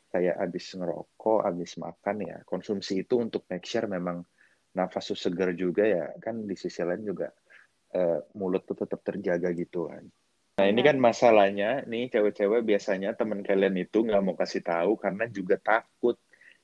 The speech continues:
Speaker 1: Gimana
Speaker 2: Gak enak.
Speaker 1: cara ngasih taunya? Begitupun dengan teman-teman cow-, begitupun dengan cowok di circle cowok-cowoknya.
Speaker 2: Uh-uh.
Speaker 1: Jadi kalau ka-, kalau kalian denger ini, eh, start, mulailah memperhatikan diri Anda sendiri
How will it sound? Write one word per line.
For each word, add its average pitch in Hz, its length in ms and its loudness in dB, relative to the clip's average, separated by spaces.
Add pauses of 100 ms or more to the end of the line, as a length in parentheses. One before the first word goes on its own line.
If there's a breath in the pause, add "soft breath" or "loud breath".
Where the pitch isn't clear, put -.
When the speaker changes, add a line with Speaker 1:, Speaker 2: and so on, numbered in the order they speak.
(100)
Speaker 1:
Gimana 92 560 2
Speaker 2:
Gak 113 80 -4
enak. - 0 -
Speaker 1:
cara 104 160 6
ngasih 110 400 0
taunya? 113 480 2
Begitupun 101 560 -4
dengan 98 320 -4
teman-teman 98 480 -4
cow-, - 240 -2
begitupun 104 720 -8
dengan 101 240 -6
cowok 98 320 -2
di 117 160 -2
circle 98 560 -2
cowok-cowoknya. 92 800 -2 (320 loud breath)
Speaker 2:
Uh-uh. 311 160 -10 (160)
Speaker 1:
Jadi 107 160 2
kalau 107 160 8
ka-, 101 240 2
kalau 95 240 0
kalian 95 240 0
denger 92 240 -2
ini, 95 560 -2 (260)
eh, 104 180 -6
start, - 460 -2 (840)
mulailah 104 720 4
memperhatikan 101 720 -4
diri 98 240 2
Anda 90 160 -2
sendiri 90 520 -6